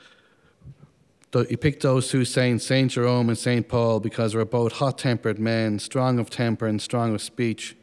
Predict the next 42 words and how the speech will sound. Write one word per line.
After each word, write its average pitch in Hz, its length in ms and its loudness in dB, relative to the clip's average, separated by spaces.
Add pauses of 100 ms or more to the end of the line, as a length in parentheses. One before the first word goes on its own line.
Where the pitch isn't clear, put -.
(760)
They 120 100 0
were 123 100 2
tough 151 380 0
men, 120 300 2
yet 120 220 0
because 131 380 -2
they 131 60 0
were 120 80 2
great 127 320 0
saints, 117 400 0
we 120 120 0
can 120 140 -4
be 113 60 0
sure 117 240 -2
that 113 100 -2
sweetness 117 580 -4 (520)
was 117 180 2
a 117 80 0
significant 127 720 -2
part 120 320 -2
of 113 40 -8
their 110 120 0
makeup 110 440 0
also. 107 520 -4 (720)
But 127 160 -4
toughness 151 400 0
had 117 180 0
to 107 100 -10
be 107 200 0
there. 98 340 0 (540)
If 120 100 -4
you 123 60 0
do 151 120 4
not 139 220 2
see 139 260 0
to 120 120 -6
that, 110 240 0
then 117 140 0
we're 117 100 0
earning 127 420 2
for 117 160 -2
religion 113 580 0